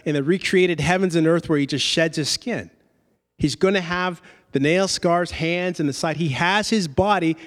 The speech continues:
It's glorified now, and we're gonna receive glorified bodies, but he has it forever. He became one of us forever. So Almighty God becomes a human being,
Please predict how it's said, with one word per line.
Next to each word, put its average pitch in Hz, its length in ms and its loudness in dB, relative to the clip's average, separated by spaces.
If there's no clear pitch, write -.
It's 131 140 -6
glorified 156 640 0
now, 139 240 -4
and 127 100 -6
we're 165 120 0
gonna 175 160 -2
receive 143 280 -6
glorified 135 420 -4
bodies, 147 280 -2
but 156 100 -2
he 160 60 -4
has 220 180 2
it 240 80 2
forever. 247 540 4
He 202 100 0
became 185 320 0
one 190 260 4
of 214 120 4
us 170 360 0
forever. 165 600 2
So 202 180 -4
Almighty 254 400 6
God 220 240 4
becomes 208 260 2
a 190 40 2
human 185 220 4
being, 220 540 2